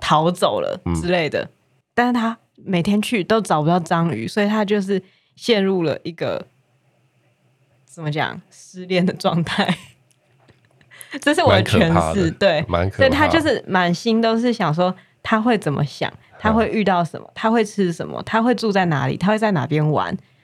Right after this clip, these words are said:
Speaker 1: 所以他就是整个人变成一只章鱼在思考。
Speaker 2: 对啊，所以他，他如果来台湾的夜市，然后刚好吃到章鱼烧，他会不会崩溃啊？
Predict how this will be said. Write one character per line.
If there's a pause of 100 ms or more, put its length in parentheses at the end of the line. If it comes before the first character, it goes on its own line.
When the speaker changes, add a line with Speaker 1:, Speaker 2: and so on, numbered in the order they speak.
(140)
Speaker 1:
所
以
他
就
是
整
个
人 (380)
变
成
一
只
章
鱼
在
思
考。 (560)
Speaker 2:
对
啊，
所
以
他，
他
如
果 (280)
来
台
湾
的
夜
市，
然
后 (1200)
刚
好
吃
到
章
鱼
烧，
他
会
不
会
崩
溃
啊？